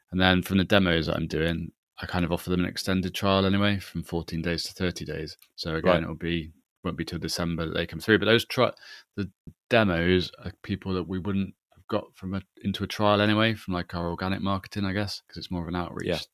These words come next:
Speaker 1: that we're getting there. So we'll
Speaker 2: Yeah,
Speaker 1: see.
Speaker 2: so those are the people, those are the people that wanna have a look at it before they actually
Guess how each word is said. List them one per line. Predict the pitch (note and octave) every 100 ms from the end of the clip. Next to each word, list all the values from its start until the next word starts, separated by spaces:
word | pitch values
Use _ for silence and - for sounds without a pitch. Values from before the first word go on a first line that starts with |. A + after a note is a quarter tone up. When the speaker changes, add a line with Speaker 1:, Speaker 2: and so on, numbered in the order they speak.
| -
Speaker 1:
that | -
we're | E2
getting | - D#2+
there. | E2 - -
So |
we'll | E3+
Speaker 2:
Yeah, | A2
Speaker 1:
see. | A#2+
Speaker 2:
so | A#2+
those | A#2+
are | G#2
the |
people, | G#2+ A#2+ G#2+ F#2+ -
those | A2+ G2+
are |
the | G#2
people | A#2 A2 F#2+
that |
wanna | G2 G2+ F2+
have | G2 G2
a |
look | F#2+ -
at |
it | F2+ -
before | - F#2 F2+
they |
actually | C#2 -